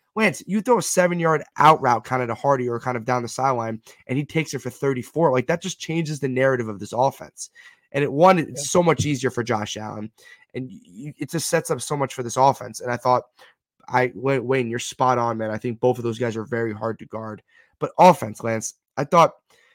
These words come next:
Speaker 1: I thought the running game was interesting. It's hard to look at the running game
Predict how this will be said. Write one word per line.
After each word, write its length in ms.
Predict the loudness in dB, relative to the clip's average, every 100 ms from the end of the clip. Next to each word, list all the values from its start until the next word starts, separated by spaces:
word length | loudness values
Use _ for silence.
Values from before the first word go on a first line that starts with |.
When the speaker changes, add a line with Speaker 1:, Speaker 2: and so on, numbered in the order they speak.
| _ _ 4
Speaker 1:
I 80 |
thought 120 | 6 8
the 80 |
running 280 | 8 10 8
game 200 | 6 4
was 140 | 4 0
interesting. 560 | -4 -4 -2 -2 -4 _ _ _ _ _ _ _ _ _ _ -6
It's 140 | 0
hard 220 | 4 4
to 40 | 4
look 160 | 2
at 60 | 0
the 80 | -2
running 280 | 0 0
game 340 | 2 0 -2